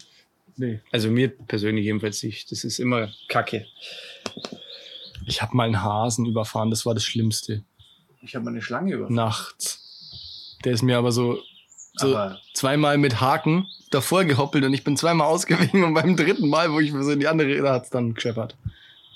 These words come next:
Speaker 1: Das war echt, das hat mir aber richtig leid getan. Ich war auch echt, ich hab dann runtergebremst, irgendwie auf, auf dreißig, zwanzig, ne? Und der war, das war einfach sehr unglücklich von diesem Hasen.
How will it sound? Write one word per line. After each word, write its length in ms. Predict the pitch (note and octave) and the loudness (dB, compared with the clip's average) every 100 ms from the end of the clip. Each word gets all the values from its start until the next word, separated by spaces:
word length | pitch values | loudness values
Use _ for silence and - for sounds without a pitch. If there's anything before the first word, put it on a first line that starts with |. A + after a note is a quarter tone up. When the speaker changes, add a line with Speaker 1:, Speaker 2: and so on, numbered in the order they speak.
| - | -8
Speaker 1:
Das 180 | - - | -4 0
war 120 | B2+ | 2
echt, 160 | B2 A2 | 2 0
das 100 | A#2+ | 0
hat 100 | C3 | 0
mir 120 | C3+ | 2
aber 180 | B2 A#2+ | 2 2
richtig 400 | B2+ C3+ C3+ A#2 | 0 0 -2 0
leid 300 | B2+ B2+ C3 | 2 2 0
getan. 580 | B2+ - A2 G#2+ G#2 - _ _ _ _ | -4 -4 -4 -6 -10 -18 _ _ _ _
Ich 140 | C3 D3 | 0 2
war 80 | G3+ | 2
auch 120 | - | 2
echt, 200 | G#3+ - - - | 2 0 -6 -2
ich 140 | C3+ | 2
hab 120 | F3+ | 2
dann 120 | F3 C#3+ | 4 4
runtergebremst, 600 | F3+ D4+ F3+ C#3 C3+ D3+ | 6 4 4 4 4 2
irgendwie 340 | E3+ E3 D#3 | 2 4 4
auf, 160 | D3 - | 4 2
auf 140 | C#3+ - | -2 0
dreißig, 480 | C3+ G3+ G3+ C#3 | 2 2 0 -2
zwanzig, 500 | - C#3+ B3 - B2+ | -2 0 2 2 2
ne? 140 | C3+ F#3 | 2 2
Und 120 | E3 | 2
der 140 | D3+ C#3+ | 4 4
war, 300 | C#3+ D3 C#3 | 2 2 0
das 320 | C#3 B2+ C#3+ | 0 -2 0
war 200 | D3 D3+ | 2 2
einfach 260 | D3+ D3 | 0 -2
sehr 200 | - D#3+ | -2 0
unglücklich 460 | E3+ D3+ B2 A#2+ B2 | 2 2 2 0 -2
von 140 | B2 | 0
diesem 260 | A#2+ A2+ A2+ | 0 2 2
Hasen. 360 | A#2 A2+ A#2 | 0 0 -2